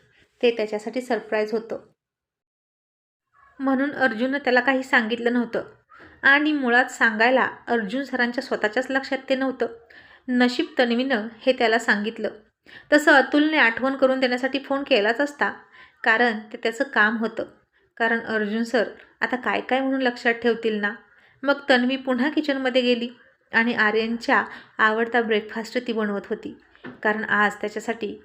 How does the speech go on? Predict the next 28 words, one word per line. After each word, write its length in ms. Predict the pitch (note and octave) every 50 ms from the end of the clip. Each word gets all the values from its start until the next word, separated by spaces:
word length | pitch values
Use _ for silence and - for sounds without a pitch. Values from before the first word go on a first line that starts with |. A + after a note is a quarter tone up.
| _ _
खूप 240 | - C4+ B3+ B3+ -
खास 240 | - - G3+ A3 G#3+
दिवस 300 | G#3+ B3 A#3 A#3+ A#3 -
होता 280 | B3 A3+ - A3+ - - - - - - - - -
आणि 200 | - B3+ C4+ C#4+ C#4+ C#4+ -
त्यात 440 | D4+ B3 G#3+ - - - - - A3+
उद्या 200 | A#3 A3+ B3+ B3+
त्याचा 240 | B3 B3 B3 C4
बर्थडेसुद्धा 720 | A#3 A3 G#3+ G3+ G#3+ - G#3 B3 A#3+ A#3 A#3 G#3 F#3+ G3 G3+
होता. 300 | G#3+ G#3 - - - - - - - - _ _ -
त्यामुळे 220 | B3 A#3+ B3 B3 -
आजची 420 | - A3 G#3+ G3+ A#3 A#3 A#3 B3+
मॅच 240 | A#3+ A3+ A3+ A3 A3 G#3 G#3
जिंकणं 280 | - A3 G#3+ - B3 B3+
त्याच्यासाठी 460 | B3 A#3 A3 - A3+ A3+ A3+ - - -
खूप 240 | - - D4 D4 C#4
महत्त्वाचं 460 | B3 B3+ B3 B3 A3+ A3 A3 - A3
होतं, 240 | A3 A3 A3 - - - - - - - - _ -
नाहीतर 260 | C#4 C4+ C#4 - D#4 -
अख्ख्या 460 | - B3 A#3+ - - - - A#3+ C4+
बर्थडेचा 600 | B3 A#3 A3+ G#3+ A3 - A#3+ A#3 B3 B3 B3 C#4
मूड 240 | C4 A#3 A3+ A3+ A3
जाणार 260 | A#3 A3+ G#3+ G#3+ G#3+
होता 200 | A#3 A3 - B3
त्याचा. 300 | B3 - A#3 A#3 - G#3 - - _ _ _ _ _ _ _ -
गेले 260 | A3+ G#3 G3+ G3 G#3 G#3+
काही 260 | G#3+ G#3+ G#3 G#3+ A3
दिवस 360 | G3+ A#3+ A#3+ A#3 G#3+ A3 A3